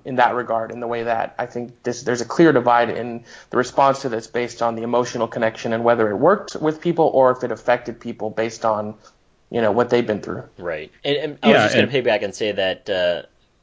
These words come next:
Speaker 2: as much as everyone here, uh, might have some problems with it,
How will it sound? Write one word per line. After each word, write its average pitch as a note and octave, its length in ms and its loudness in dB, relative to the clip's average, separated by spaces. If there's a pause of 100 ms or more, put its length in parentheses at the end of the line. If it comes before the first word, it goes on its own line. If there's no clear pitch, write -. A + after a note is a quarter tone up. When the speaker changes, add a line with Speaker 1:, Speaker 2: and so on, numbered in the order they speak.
Speaker 2:
as A#2+ 160 0
much D3 220 -2
as A2+ 320 2
everyone A2+ 400 -4
here, G#2 440 -6 (440)
uh, F2+ 260 -8 (100)
might A2+ 200 -8
have G2+ 300 -10
some G#2+ 120 -14
problems B2+ 200 -6
with G#2+ 100 -8
it, - 180 -6